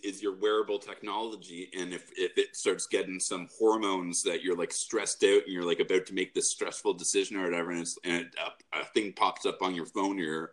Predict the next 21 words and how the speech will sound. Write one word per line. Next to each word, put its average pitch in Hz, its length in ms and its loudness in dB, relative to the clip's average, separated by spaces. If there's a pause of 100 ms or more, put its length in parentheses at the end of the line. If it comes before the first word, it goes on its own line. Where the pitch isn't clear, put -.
your, 82 340 2
or 85 220 0
watch 92 320 2
or 95 60 -8
something, 98 320 -4
it's 85 80 -8
just 92 160 -4
like, 92 180 2 (920)
"Hey, 170 220 8
buddy, 131 460 10 (640)
maybe, 165 480 6
maybe 175 300 8
go 156 160 2
back 147 240 2
to 135 80 -2
bed 110 240 -2
today," 90 260 0
or 92 80 2
something 131 400 4
like 113 240 2
that. 107 380 2